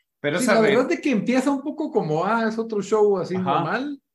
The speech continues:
Speaker 2: pero de repente tiene un episodio que sí me dolió el
Speaker 1: <laughs> Sí,
Speaker 2: estómago,
Speaker 1: el
Speaker 2: la risa,
Speaker 1: tercero
Speaker 2: así.
Speaker 1: o el cuarto,
Speaker 2: A
Speaker 1: ¿verdad?
Speaker 2: la chucha, mano, sí, increíble. No, muy bueno, muy bueno.
Speaker 1: <laughs> Sí, me
Speaker 2: Y es
Speaker 1: estoy
Speaker 2: así,
Speaker 1: recordando.
Speaker 2: light, se va. Recomendadísima.
Speaker 1: Sí. Entonces, eh, bueno, como dije, eso en H B O Max, octubre diez.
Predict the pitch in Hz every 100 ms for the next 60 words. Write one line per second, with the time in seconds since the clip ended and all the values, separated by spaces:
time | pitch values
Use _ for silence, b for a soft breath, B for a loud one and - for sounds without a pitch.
0 | - 156 143 135 131 127 127 123 120 120
1 | 110 160 165 185 185 185 190 160 127 -
2 | 160 180 135 123 123 127 104 113 127 107
3 | - 254 196 151 214 - - 202 - 175
4 | 147 147 190 220 170 151 - 190 214 -
5 | 143 117 120 135 120 113 104 - - 196
6 | 156 - 113 113 113 113 131 127 117 120
7 | 110 120 120 131 107 113 127 120 151 151
8 | 139 160 110 - 165 135 143 - 277 233
9 | - - 185 165 170 151 165 180 185 196
10 | 147 - - - 135 117 160 - _ -
11 | 113 117 120 110 135 156 127 110 110 -
12 | _ - 151 151 160 156 196 175 175 147
13 | 139 147 127 131 135 156 196 190 175 165
14 | - 156 143 127 131 190 196 - 113 143
15 | 131 120 117 107